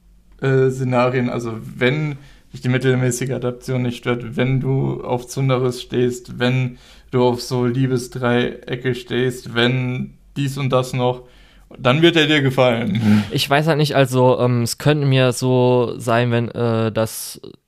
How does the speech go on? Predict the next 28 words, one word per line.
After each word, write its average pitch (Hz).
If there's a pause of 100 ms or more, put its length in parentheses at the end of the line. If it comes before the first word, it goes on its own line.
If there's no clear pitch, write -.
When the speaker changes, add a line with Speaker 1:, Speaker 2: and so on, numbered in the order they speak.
(200)
Speaker 2:
du 143
zum 123
Beispiel 113
sagst, 107
so, 107
okay, 110 (220)
das -
ein, 110
zwei 107
Sachen 110 (880)
wiederholt 117
sich 120
vielleicht 110
mal 113
oder 107
so. 104 (380)
Speaker 1:
Ja. 101
Speaker 2:
Und 113
dass 110
du 110
jetzt 110
vielleicht 107
den 101
einen 104
oder 101 (120)
anderen 110
kleinen 110
Gag 113